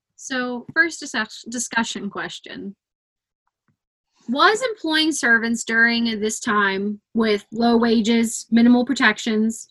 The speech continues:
unstable working conditions, a hypocritical move in the fight to end slavery?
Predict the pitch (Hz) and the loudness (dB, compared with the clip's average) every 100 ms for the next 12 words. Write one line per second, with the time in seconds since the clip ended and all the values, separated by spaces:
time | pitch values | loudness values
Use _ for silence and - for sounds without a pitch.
0 | - 214 208 220 214 202 202 202 196 - | -2 -2 0 0 0 0 0 -2 -8 -6
1 | 202 196 - 185 190 202 - _ - 226 | -6 -6 -8 -8 -8 -8 -14 _ -6 0
2 | 262 330 320 302 294 269 247 226 208 220 | 0 0 2 2 4 4 6 4 2 2
3 | 214 - 220 214 - - - 190 190 - | 0 0 2 2 0 -10 -6 -4 -6 -8
4 | 190 185 - - 71 208 | -8 -8 -8 -10 -12 -16